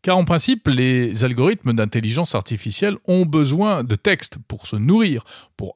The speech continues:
apprendre à parler une autre langue, ce qui permet ensuite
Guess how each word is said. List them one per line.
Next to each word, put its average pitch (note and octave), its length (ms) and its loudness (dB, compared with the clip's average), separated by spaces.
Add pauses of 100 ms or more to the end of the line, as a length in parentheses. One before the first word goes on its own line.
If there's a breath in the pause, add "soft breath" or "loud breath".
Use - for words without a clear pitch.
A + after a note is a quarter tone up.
apprendre F3 680 0
à G2+ 100 -6
parler G#2+ 300 0
une A2 140 -2
autre G2 260 -4
langue, E3 480 2 (320 loud breath)
ce - 80 -20
qui - 100 -2
permet G#2+ 280 2
ensuite A2+ 360 -4